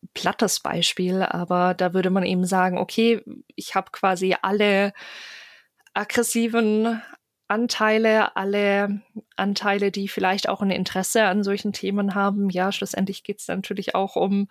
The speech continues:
um Macht, um Kontrolle und so weiter und so fort. Das sind alles Bereiche, die ich dann eher in meinem Unbewussten hätte, aber die halt auch trotzdem in mir drin sind. Und vielleicht zieht's mich genau deswegen zu solchen Spielen.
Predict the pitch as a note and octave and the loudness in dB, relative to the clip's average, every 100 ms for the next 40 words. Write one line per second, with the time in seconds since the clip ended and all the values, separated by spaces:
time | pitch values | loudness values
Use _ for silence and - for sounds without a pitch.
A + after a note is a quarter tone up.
0 | - - - - - G#3+ - G3+ G3 G3 | -8 -18 -18 -6 0 0 0 0 2 2
1 | G#3 - - - G3 G#3 - C4 - F#3+ | 0 -8 -4 0 0 0 -2 -4 0 2
2 | G3+ F#3 - E4 B3+ A#3 A#3+ - G#3+ A3 | 2 2 2 2 2 2 2 0 0 0
3 | A3+ A#3 A#3 G#3+ A3 G#3+ G3+ G#3+ - G3+ | 2 2 2 0 0 0 0 -2 -4 0
4 | G3 G#3+ A3 G#3 F#3+ G3+ - G3 F#3+ F#3+ | 2 2 -2 -4 -6 -6 -4 -4 -2 -4
5 | F#3+ _ F#3+ G3 G#3 G3 F#3+ F#3+ F#3+ F#3+ | -8 _ -6 0 0 0 -2 -4 -4 -2
6 | F#3+ F3 C4+ C#4+ A#3+ B3 - B3+ B3+ B3+ | -2 0 2 2 0 -2 -2 0 0 0
7 | A3+ - C4 C4 G#3 G#3 F#3+ F#3+ F3 - | -2 0 2 2 2 -2 -2 -2 0 2
8 | C4+ C#4 - - A3+ A3+ A3+ F#3+ G3 G3 | 4 2 0 -4 -4 -2 -2 0 0 -2
9 | F#3 G3+ C4+ F#3+ A3+ - - - - - | -4 -4 -2 -2 -4 -6 -14 -20 -12 -4
10 | E4+ - G#3+ A3+ - A#3 - A#3 A3+ A3+ | -2 0 0 -2 -4 -4 -2 -2 2 2
11 | C4 D#4+ B3+ F#3 E3+ F#3 - - G#3+ G#3+ | 2 2 0 0 -2 -4 -6 -2 0 0
12 | F#3 F#3+ - G#3 - A3 C#4 G#3 A#3+ | 0 0 0 -4 -4 -2 0 2 0